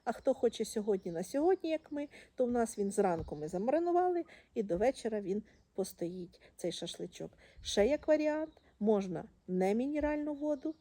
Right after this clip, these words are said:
а можна звичайні томати, помидори. Якщо це літом, якщо це сезон, то можна перестиглих помидор або блендером перекрутити, або на тертушку потерти, або на м'ясорубку перекрутити. І за-, це м'ясо замаринувати в помідорах. Це дуже-дуже смачно.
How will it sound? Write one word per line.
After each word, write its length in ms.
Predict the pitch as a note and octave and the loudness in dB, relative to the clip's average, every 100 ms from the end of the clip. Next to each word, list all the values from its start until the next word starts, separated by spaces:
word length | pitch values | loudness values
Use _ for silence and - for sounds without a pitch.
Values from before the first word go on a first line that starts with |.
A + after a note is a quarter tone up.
| - | -10
а 60 | |
можна 380 | G#3 B3 C4+ A#3 | -4 -2 0 -2
звичайні 640 | G#3 G3 F#3 A3 A#3+ B3 A3+ | -2 -2 -2 0 0 0 -2
томати, 520 | F#3+ F3+ F#3 F3 F3 | -2 -2 -2 -4 -6
помидори. 600 | - G3 G3+ F3+ E3 E3+ | -2 -2 0 0 0 -2
Якщо 280 | F3 - F3+ | -4 -6 -6
це 180 | - | -4
літом, 400 | E3+ A3 D4 F#3+ | -4 -4 -4 -4
якщо 240 | F3+ F3+ F3+ | -6 -6 -6
це 160 | F3+ | -4
сезон, 520 | D#3 - E3 F3+ D4 D#4+ - - - | -6 -6 -2 0 0 -4 -14 -20 -12
то 120 | - F#3+ | -4 0
можна 380 | G3+ G3 F#3 | 2 0 -2
перестиглих 760 | F3 F#3+ F#3 F3+ - F3+ F3 D#3 - | -4 -2 -2 -2 2 2 2 -6 -8
помидор 560 | D3 E3+ E3+ A3 D4 - - - - | -8 -6 4 6 6 0 -18 -20 -8
або 220 | - F3+ E3+ | -4 -2 0
блендером 560 | F3+ A#3+ C4 C4+ C#4 | 4 4 4 2 2
перекрутити, 800 | - B3+ - C4 - B3 B3 A#3+ | 2 0 0 -4 -2 -4 -2 -4
або 180 | F#3+ F3+ | -4 -4
на 120 | E3+ | -4
тертушку 600 | - F3 - C#4 - - | -4 -6 -4 -6 -4 -6
потерти, 720 | - B3 - B3+ B3+ - C4 - - - | -2 -2 0 -2 -2 -2 -4 -4 -18 -8
або 180 | F#3 F#3 | -2 0
на 100 | F3 | 0
м'ясорубку 580 | E3+ - F#3 D4 - C4+ | -2 -2 -2 -2 -2 -2
перекрутити. 880 | C#4 C4 - B3+ - B3+ A#3+ G#3+ - | 0 0 -2 -6 -4 -2 -2 -4 -2
І 100 | F#3+ | -2
за-, 260 | F#3+ G3 - - | 2 0 0 -4
це 160 | F#3+ | -4
м'ясо 360 | F3+ G#3+ D#4 A#3+ | 0 0 0 -2
замаринувати 760 | A3 G3 F#3+ F#3+ F#3+ E3 - | -2 -2 -2 -2 -4 -4 -6
в 60 | F3 | -8
помідорах. 800 | - F#3 F#3 F#3 F#3 F3 F3 - | -4 -2 -2 2 2 2 -4 -4
Це 160 | - | -2
дуже-дуже 920 | F3 F3+ A#3 C#4+ C4 A3 G3+ G3 G3+ | -2 -2 -2 0 -2 -4 -2 0 0
смачно. 580 | G3+ - E3+ E3 - - | -2 -4 -4 -4 -6 -16